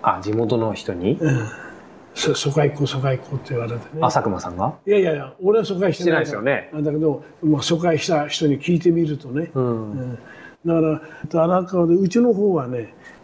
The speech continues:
Speaker 2: あれですよ、あの、一回最初、その東久留米行って、
Speaker 1: はい。
Speaker 2: 帰ってきて、に-、二回目の疎開の時は、福島の、あの、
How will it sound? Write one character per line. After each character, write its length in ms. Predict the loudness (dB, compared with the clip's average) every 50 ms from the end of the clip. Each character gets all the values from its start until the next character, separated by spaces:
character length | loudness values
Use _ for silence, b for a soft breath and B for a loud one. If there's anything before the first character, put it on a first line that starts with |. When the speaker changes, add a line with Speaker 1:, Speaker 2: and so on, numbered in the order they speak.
| -20 -20 -12 -2
Speaker 2:
あ 60 | 0
れ 60 | 0 2
で 40 | 2
す 40 | 2
よ、 60 | 2
あ 40 | 4
の、 160 | 4 4 4
一 80 | 2 0
回 220 | 2 0 0 0
最 220 | 2 2 2 2 2
初、 120 | 4 4 4 4 2 2 0 -2 -4 -8 -10 -10 -14 -16 -20 -20 -20 -20 B B B B B B B
そ 160 | -4 -2 0
の 40 | 2
東 460 | 4 4 4 4 4 2 2 0 -2
久 160 | -2 0 2
留 120 | 4 4 4
米 280 | 4 2 2 0 0
行 140 | -2 -4 -6
っ 20 |
て、 60 | -8 -12 -6
Speaker 1:
は 260 | 0 2 4 4 4
い。 80 | 2 -2 B B B B B _
Speaker 2:
帰 100 | 2 4 4 4
っ 40 |
て 220 | 4 2 0 0 0
き 100 | 2 2
て、 220 | 0 0 0 B B B B B B 0
に-、 640 | 2 4 4 4 2 2 -2 0 2 2 2 2
二 60 | 2
回 260 | 2 0 2 2 4 4
目 140 | 4 4
の 120 | 2 2 0
疎 200 | -2 -6 -6 -4
開 180 | -2 -2 -2
の 120 | -2 -4 -4
時 280 | -6 -8 -8 -6 -4
は、 240 | -2 0 0 0 B B B B B B
福 240 | -12 -4 0 2 2
島 260 | 4 4 4 2 2
の、 140 | 0 -2 -4 -8
あ 80 | -8 -8
の、 160 | -8 -10